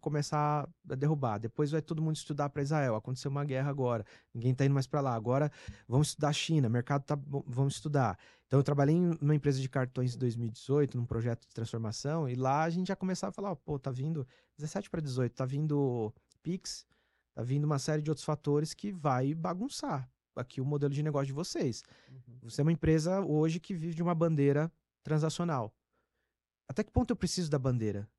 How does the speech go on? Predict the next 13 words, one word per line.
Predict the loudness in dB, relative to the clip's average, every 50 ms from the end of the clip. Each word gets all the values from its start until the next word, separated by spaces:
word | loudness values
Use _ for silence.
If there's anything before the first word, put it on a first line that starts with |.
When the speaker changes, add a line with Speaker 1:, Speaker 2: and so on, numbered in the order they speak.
| _ _ _ _ _ _ _ _
Speaker 1:
Sendo | -20 -4 0 2 2 2
que | 2 2 2
já | 2 2 2
tem | 4 2 4 4
movimentos | 4 4 4 4 4 4 2 2 0 0
na | -2 -2
Estônia | -2 -2 -2 -2 0 2 2 0
acontecendo | 0 -2 -4 -4 -4 -4 -4 -4
que | -2 -2
já | 0 0
não | 0 0 0
tem | 0 0 0 2 2
mais. | 0 0 0 0 -2 -2 -4 -8 -12